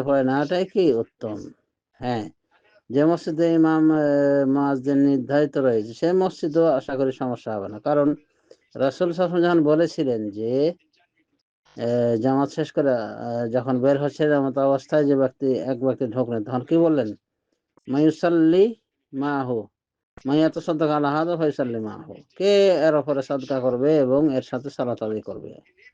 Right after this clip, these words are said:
তো নবী সাল্লাল্লাহু আলাইহি ওয়াসাল্লামের মসজিদ কি এটা ইয়ে ছিল, বস্তি এলাকায় ছিল? না, এটা সেন্ট্রাল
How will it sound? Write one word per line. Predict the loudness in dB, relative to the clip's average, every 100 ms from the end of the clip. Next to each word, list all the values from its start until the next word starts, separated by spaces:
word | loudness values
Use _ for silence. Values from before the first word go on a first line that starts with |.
| _ _ _ _ _ _ _ _ _ _ _ _
তো | -2 0
নবী | 2 2
সাল্লাল্লাহু | 2 -2
আলাইহি | 0
ওয়াসাল্লামের | 0 2 2
মসজিদ | 0 -2 -6 -4
কি | 0 2 2
এটা | 2 2 4
ইয়ে | 2 2
ছিল, | -2 -2 -2 -4 _ _ -12 -4
বস্তি | -4 -2 0 2
এলাকায় | 2 0 -2
ছিল? | 0 0 0 -4 -4
না, | -4 -2
এটা | -4 -4 -8 -10 _ _ _ _
সেন্ট্রাল | 0 2 2